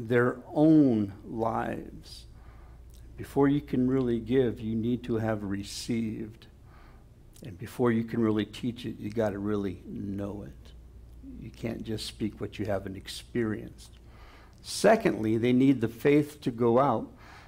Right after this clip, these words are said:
so that their faith toward God goes out into all the world. So from their own testimonies, from their own travels, and from the,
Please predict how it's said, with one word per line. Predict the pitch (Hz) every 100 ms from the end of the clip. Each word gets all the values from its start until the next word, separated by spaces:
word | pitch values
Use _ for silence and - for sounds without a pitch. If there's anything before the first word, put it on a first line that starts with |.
| -
so | - - 156
that | 131 139 127 -
their | 151 170
faith | 170 147 143 -
toward | - 135 117 110
God | 143 170 123 120
goes | 117 127 117
out | 127 120
into | 135 123 160 156
all | - 104 104 113 - - - - - - -
the | 127 139
world. | 180 214 - - - - - - - - - - - - - -
So | - - 131 123 - - - - -
from | - 143 135
their | 131 131
own | 147
testimonies, | 160 160 151 165 160 170 226 226 - - - - -
from | - 156
their | 143 151
own | 147 147
travels, | - 139 139 156 170 170
and | 117 -
from | 127
the, | 117